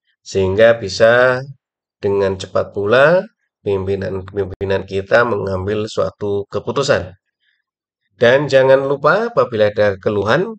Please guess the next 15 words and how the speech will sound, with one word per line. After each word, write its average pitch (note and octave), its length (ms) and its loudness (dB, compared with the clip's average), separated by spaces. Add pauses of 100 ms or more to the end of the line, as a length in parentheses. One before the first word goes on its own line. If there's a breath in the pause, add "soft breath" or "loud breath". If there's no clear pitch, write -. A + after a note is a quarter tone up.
(160)
silakan D#3 1120 -2 (800 soft breath)
Bapak - 320 -2
Ibu E3+ 800 -2
admin A2 800 -6 (160)
B G2 160 -2
P G#2 160 -2
das - 560 0 (240)
segera G#2 640 0
menghubungi A2 1120 -2 (400)
P D3 240 -2
I B2 320 0
C D3+ 400 -4
masing-masing, B2+ 1040 -2 (880)
sehingga A2+ 400 2
segala G2+ 320 -2